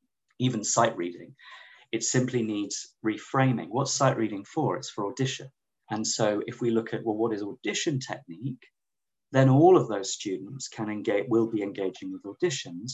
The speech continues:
What is their individual technique for approaching an audition? And so it's that sh-, it's a shift of perspective more than anything that's really helped in this work.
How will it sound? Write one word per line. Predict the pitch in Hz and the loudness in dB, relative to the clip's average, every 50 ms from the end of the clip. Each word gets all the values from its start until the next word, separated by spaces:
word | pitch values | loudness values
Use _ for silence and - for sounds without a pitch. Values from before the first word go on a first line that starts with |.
| - - | -8 -4
What | 117 127 139 135 - - | 0 0 0 0 0 -2
is | 117 104 98 92 95 | -4 -6 -6 -6 -2
their | 107 117 123 135 143 143 139 120 110 117 113 - | 0 2 2 4 4 4 4 4 4 2 0 -2
individual | 120 113 110 101 101 98 107 104 - - 101 95 - - - 107 | -4 -4 -4 -4 -4 -2 -4 -4 -4 -6 -10 -10 -10 -8 -6 -4
technique | 107 - - 98 98 - - _ _ _ | -4 -4 -6 -10 -10 -10 -12 _ _ _
for | _ - 123 131 | _ -4 -4 0
approaching | - 165 160 147 139 - 117 98 | 4 4 4 4 4 0 -4 -4
an | 95 | -4
audition? | 92 87 - 90 - - - 117 - - - | -6 -6 -8 -10 -10 -10 -14 -14 -14 -8 -4
And | - 117 110 | -2 -2 0
so | - 143 143 | 2 4 2
it's | 139 - | 4 4
that | - 135 - - | 0 0 0 -2
sh-, | - - - - | -6 -6 -6 -4
it's | - 131 131 - | -2 -2 0 0
a | 151 | -2
shift | 139 - - 175 175 175 - | 0 4 4 4 4 2 -2
of | - - | -4 -2
perspective | 135 131 - - 131 127 - - - 104 - - | -2 -2 0 0 0 0 -2 -2 -6 -6 -4 -4
more | 104 98 90 87 | -6 -6 -6 -6
than | 90 85 87 92 | -8 -8 -6 -6
anything | 92 95 92 - - 92 82 90 | -6 -6 -8 -10 -10 -12 -12 -12
that's | 87 - - - - - | -14 -16 -16 -20 -12 -6
really | 104 92 87 87 | -4 -2 -2 -2
helped | 85 - - 92 90 - _ - - - - _ - | -2 0 0 0 0 -2 _ -16 -18 -18 -16 _ -14
in | 85 85 | -12 -12
this | 85 82 - - | -12 -12 -12 -10
work. | - 85 82 - | -10 -10 -12 -12